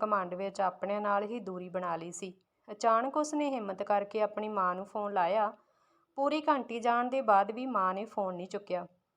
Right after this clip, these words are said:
ਦੂਜੀ ਵਾਰ ਫਿਰ ਕਾਲ ਕੀਤੀ ਤਾਂ ਮਾਂ ਨੇ ਫੋਨ ਕੱਟ ਦਿੱਤਾ। ਉਸ ਨੂੰ ਯਾਦ ਆਇਆ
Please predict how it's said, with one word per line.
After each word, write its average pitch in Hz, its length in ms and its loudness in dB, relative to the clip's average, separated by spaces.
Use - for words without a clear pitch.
ਦੂਜੀ 196 300 -4
ਵਾਰ 240 200 6
ਫਿਰ 247 260 -2
ਕਾਲ 233 260 4
ਕੀਤੀ 208 400 -10
ਤਾਂ 277 100 6
ਮਾਂ 226 240 8
ਨੇ 254 100 2
ਫੋਨ 202 300 0
ਕੱਟ 180 240 0
ਦਿੱਤਾ। 180 460 -6
ਉਸ 233 200 -2
ਨੂੰ 285 180 0
ਯਾਦ 190 260 6
ਆਇਆ 208 300 4